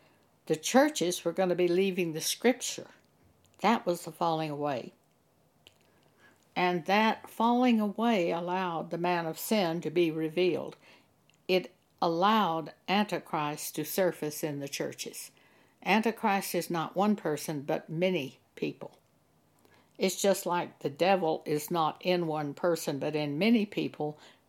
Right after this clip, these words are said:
Antichrist is not in one person, but in many people. The Apostle John said in First John chapter two, he said,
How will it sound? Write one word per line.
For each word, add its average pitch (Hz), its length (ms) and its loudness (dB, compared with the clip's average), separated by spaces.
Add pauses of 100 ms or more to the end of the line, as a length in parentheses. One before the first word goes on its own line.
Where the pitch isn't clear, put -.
Antichrist 180 800 0
is 151 180 -4
not 165 320 -2
in 160 260 -2
one 233 280 4
person, 151 420 -4
but 151 160 -2
in 147 280 -2
many 220 260 2
people. - 380 -12 (800)
The 175 80 4
Apostle 196 500 4
John 208 400 2
said 180 560 2
in 160 240 -2
First 202 500 -2
John 165 520 -2 (1400)
chapter 214 920 2
two, 156 640 0 (1400)
he 254 220 2
said, 165 640 0